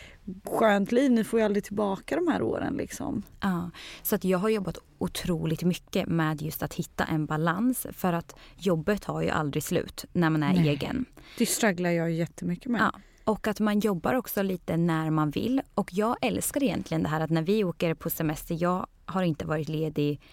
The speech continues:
Speaker 2: jag har varit ledig en vecka högst under de här två åren.
Speaker 1: Mm.
Speaker 2: Och det var första gången i somras.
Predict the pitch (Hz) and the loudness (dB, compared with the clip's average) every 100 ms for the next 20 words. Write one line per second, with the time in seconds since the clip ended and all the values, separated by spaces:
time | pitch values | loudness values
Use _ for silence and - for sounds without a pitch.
0 | - - 196 190 180 165 156 - 160 160 | -16 -2 2 2 2 0 0 0 0 0
1 | 160 - 156 - - - - - - 156 | -2 -6 -6 -4 -4 -6 -4 -4 -2 -2
2 | 143 - - 98 - 151 220 226 190 175 | -2 -4 -4 -2 0 0 0 -2 -2 -2
3 | 175 185 - 175 160 165 156 - 147 151 | -4 -6 0 0 0 -2 -4 -4 -2 0
4 | 151 - 165 160 180 - - | 0 0 0 0 -2 -4 -10